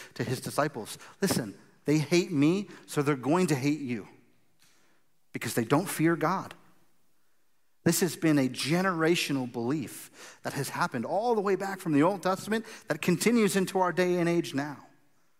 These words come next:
People do not fear the Lord, and so they will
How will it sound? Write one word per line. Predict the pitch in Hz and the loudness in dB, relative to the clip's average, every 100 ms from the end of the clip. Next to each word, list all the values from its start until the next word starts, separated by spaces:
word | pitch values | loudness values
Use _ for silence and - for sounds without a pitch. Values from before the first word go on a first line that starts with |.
| _ _ _ _ _ _ _ _ _ _ | _ _ _ _ _ _ _ _ _ _
People | - 190 185 147 | 0 0 2 -2
do | 117 180 | 0 2
not | 190 165 165 | 6 4 2
fear | - 143 135 131 | -4 -2 -2 -2
the | |
Lord, | 131 113 90 92 110 - - - | -6 -10 -12 -12 -14 -18 -12 -6
and | |
so | 127 165 170 | 0 2 4
they | 165 | 4
will | 165 151 147 | 4 4 0